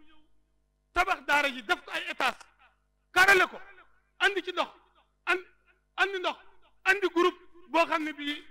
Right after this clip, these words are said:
gannaaw bañ daan taxani daan taal, soxna Jaane ku la wax ab taalu jàng danga ko xam, ndax yow sa kër maam daara la. Jaane moom daara ci moom la fekk baax, ci moom la yem. Te li ma la wax xam nga ko bu baax,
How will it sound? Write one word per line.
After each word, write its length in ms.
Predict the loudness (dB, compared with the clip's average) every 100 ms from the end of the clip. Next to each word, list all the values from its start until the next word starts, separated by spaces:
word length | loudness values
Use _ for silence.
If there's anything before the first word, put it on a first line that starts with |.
| -20 -20 _
gannaaw 320 | -8 -4 -4
bañ 220 | -6 -8 -6
daan 220 | -6 -4
taxani 300 | -6 -6 -8
daan 240 | -6 -6 -6
taal, 220 | -6 -6 -6 _ _ _ _ _
soxna 260 | -10 -8 -8
Jaane 260 | -6 -6 -8
ku 80 | -6
la 120 | -2 -2
wax 80 | -4
ab 180 | -10 -6
taalu 240 | -8 -6
jàng 220 | -6 -6 -6
danga 160 | -16
ko 80 | -16
xam, 180 | -18 -20 _ _ _
ndax 160 | -16 -12
yow 200 | -12 -12
sa 80 | -16
kër 200 | -14 -14
maam 280 | -14 -16 -12
daara 200 | -8 -8
la. 100 | -10 -20 _ _ _ _ _ 0
Jaane 260 | 2 2
moom 300 | -2 -8 -10 -6
daara 240 | -4 -4 -10
ci 80 |
moom 200 | -14 -14
la 80 | -12
fekk 240 | -14 -14 -10
baax, 240 | -10 -10
ci 60 | -14
moom 160 | -16 -14
la 60 |
yem. 120 | -16 -18 _ _ _ _ _ _ -20 _ _ _ _ _ _ _ _ _ _ _ _ _ _ _ _ _ _ _ _ -10
Te 80 |
li 80 | -8
ma 80 | -8
la 80 | -10
wax 80 | -10
xam 120 | -16
nga 100 | -20
ko 120 | -20 -20
bu 80 | -20
baax, 160 | -20